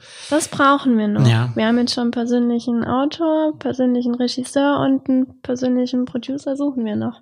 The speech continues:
Speaker 2: Ja,
Speaker 1: Dann
Speaker 2: also
Speaker 1: würde auch
Speaker 2: f-
Speaker 1: mehr von uns gemacht werden.
Speaker 2: Ja, einer, der sich dann wirklich komplett nur auf unsere Sachen konzentrieren würde und alles andere auch ablehnt, weil ihm das dann vielleicht zu popelig ist oder so. Das wäre ganz schön.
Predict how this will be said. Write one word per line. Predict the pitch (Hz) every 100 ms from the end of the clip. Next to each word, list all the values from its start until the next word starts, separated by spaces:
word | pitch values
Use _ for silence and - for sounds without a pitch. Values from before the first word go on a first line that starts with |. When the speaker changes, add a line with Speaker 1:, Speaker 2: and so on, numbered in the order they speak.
| _
Speaker 2:
Ja, | 139 220
Speaker 1:
Dann | 233
Speaker 2:
also | 240
Speaker 1:
würde | 254
auch | 285
Speaker 2:
f- |
Speaker 1:
mehr | 285 285
von | 269
uns | 247 262
gemacht | - 247 440 - 226
werden. | 208 208 233
Speaker 2:
Ja, | 135 110 113 120 254
einer, | 185 123
der | 113 110
sich | 113
dann | 110 113 110
wirklich | 123 123
komplett | - 113 113 113 -
nur | 117 113 123 139
auf | 117
unsere | 123 113 110
Sachen | 113 123
konzentrieren | 117 120 - 120 139 131 123
würde | 117
und | 113
alles | - 127 117
andere | 117 120 113
auch | 107
ablehnt, | - 127 110 104 101 107
weil | 104
ihm | 104
das | 107 -
dann | 107
vielleicht | 107 - 113 -
zu | -
popelig | - 110 110 -
ist | 120 113
oder | 120 110
so. | 113 127
Das | 233 220
wäre | - 143
ganz | 139 131
schön. | - 151